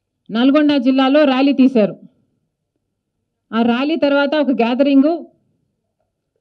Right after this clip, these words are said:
గ్యాదరింగ్ తర్వాత ఒక మీటింగు. So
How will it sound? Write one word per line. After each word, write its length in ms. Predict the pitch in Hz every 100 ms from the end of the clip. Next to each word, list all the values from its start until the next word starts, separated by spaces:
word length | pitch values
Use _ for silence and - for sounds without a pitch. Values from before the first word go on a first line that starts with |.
| -
గ్యాదరింగ్ 380 | 254 277 302 285
తర్వాత 380 | 262 262 269
ఒక 240 | 311 294 285
మీటింగు. 580 | 247 262 240 202 170 - _ _ _ _ _ _ _ _ _ _ _ _ _ _ _ _ _ _ _ _ _ _ _ _
So 100 | 277